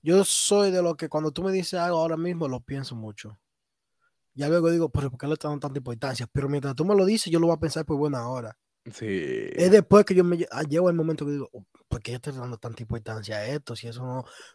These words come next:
Speaker 1: Pero hay cosas que han dañado mi día, que me han dicho como una cos-, una cosita pequeñita. Y yo no soy de escuchar mucho a la persona, pero en el momento lo pienso mucho. Y yo soy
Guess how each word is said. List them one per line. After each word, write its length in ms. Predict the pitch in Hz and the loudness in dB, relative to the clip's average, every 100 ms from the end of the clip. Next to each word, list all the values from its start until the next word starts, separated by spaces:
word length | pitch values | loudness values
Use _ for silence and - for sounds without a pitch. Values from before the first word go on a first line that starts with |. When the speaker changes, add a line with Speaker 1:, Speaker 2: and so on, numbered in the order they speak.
| _ | _
Speaker 1:
Pero 260 | 147 139 123 _ | 0 0 0 _
hay 160 | - 156 | -4 -2
cosas 280 | 190 190 190 | -2 -2 -4
que 100 | 156 | -2
han 120 | 175 | 0
dañado 380 | 170 131 190 208 | -2 0 2 2
mi 120 | 139 | 0
día, 200 | 113 101 104 | -6 -10 -10
que 100 | 123 | -8
me 100 | 131 | -4
han 60 | |
dicho 220 | 160 - | -4 -4
como 280 | 151 135 120 | -8 -8 -6
una 180 | 139 151 | -6 -6
cos-, 220 | - 139 - | -6 -10 -2
una 200 | 196 214 | -2 2
cosita 400 | 220 220 220 202 | 0 0 -4 -2
pequeñita. 560 | 190 - 202 190 139 - - - - _ _ _ | -4 -2 -4 -4 -8 -18 -20 -18 -20 _ _ _
Y 540 | 165 170 165 165 156 | 6 8 8 6 4
yo 120 | 151 | 4
no 100 | 214 214 | 4 4
soy 160 | 202 | 4
de 60 | 170 | 4
escuchar 280 | 160 156 151 | 0 -2 -2
mucho 180 | 143 | -2
a 40 | 139 | -4
la 60 | |
persona, 420 | 127 127 135 120 101 | -4 -8 -6 -8 -10
pero 220 | 123 123 | -10 -8
en 80 | 127 | -6
el 80 | |
momento 500 | 127 120 131 160 170 | -6 -4 -4 -4 -2
lo 140 | 147 117 | -4 -4
pienso 380 | - 131 127 113 | -8 -8 -8 -10
mucho. 340 | 110 104 - - | -12 -14 -18 -4
Y 120 | 165 | 4
yo 120 | 208 | 4
soy 340 | - 254 196 | 4 -2 -2